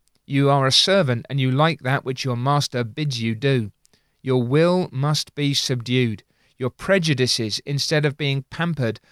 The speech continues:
must be destroyed. It's an all-consuming conviction and commitment to the word of Christ and to the service of his holy name. "He only," says Spurgeon,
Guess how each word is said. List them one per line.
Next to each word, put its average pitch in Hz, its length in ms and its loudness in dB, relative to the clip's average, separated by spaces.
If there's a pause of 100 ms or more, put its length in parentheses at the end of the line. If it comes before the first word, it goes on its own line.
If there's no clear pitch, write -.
(140)
must - 280 -4
be 131 160 0
destroyed. 123 720 -2 (680)
It's - 220 -6
an 131 180 -2
all-consuming 147 1300 0 (140)
conviction 151 720 -2 (320)
and 120 300 -6
commitment 120 640 -6 (240)
to 131 100 -10
the 117 120 -4
word 139 440 2 (100)
of 127 180 -8
Christ - 520 -6 (200)
and 120 100 -14
to 131 100 -8
the - 120 -8
service 117 720 0 (200)
of 117 180 -10
his 135 300 -2 (100)
holy 127 340 -4
name. 120 340 -2 (640)
"He 185 400 -2
only," 139 500 0
says 123 320 -2
Spurgeon, 110 640 -4